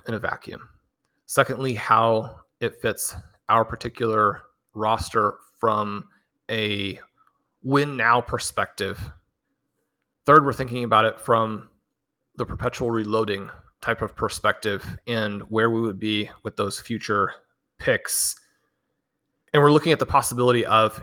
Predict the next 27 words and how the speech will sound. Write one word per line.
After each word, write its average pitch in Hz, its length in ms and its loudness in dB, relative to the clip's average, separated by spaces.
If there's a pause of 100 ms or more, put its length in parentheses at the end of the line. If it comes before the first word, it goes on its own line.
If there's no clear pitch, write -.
(140)
if 156 180 0
the 208 100 6
value 139 680 0
is 117 600 -2 (400)
significant 131 760 -2
enough, 101 480 -2 (120)
do 123 120 -2
we 120 140 -2
make 120 320 -4
that 117 220 0
move 117 580 -4
and 117 140 -4
then 107 160 -2
try 117 400 4
and 104 580 -4 (400)
get 131 220 -2 (800)
the 117 160 -2
pick - 340 -2
value 113 360 4
back 98 460 0 (300)
in 117 100 -8
other 92 220 -6
ways? 98 380 -4 (440)
Now, 135 160 6
i-, 113 60 -2
it's 131 300 -2
always 175 340 6